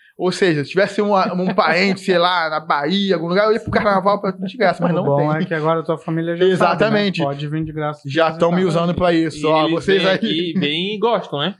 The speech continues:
Speaker 1: Exatamente. Aí a gente chegou aqui, e assim, aí eu falei assim, "Ah, vamos começar o seguinte",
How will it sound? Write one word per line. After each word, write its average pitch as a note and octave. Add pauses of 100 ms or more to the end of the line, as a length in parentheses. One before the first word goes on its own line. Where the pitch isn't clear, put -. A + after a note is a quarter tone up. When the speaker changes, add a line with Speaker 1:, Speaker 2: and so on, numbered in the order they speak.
(120)
Speaker 1:
Exatamente. D#3+ (1120)
Aí E3
a C#3
gente C#3
chegou D3
aqui, E3+ (440)
e D#3+
assim, E3
aí E3
eu E3+
falei G#3
assim, F#3+
"Ah, F#3
vamos E3
começar G3
o F#3+
seguinte", D#3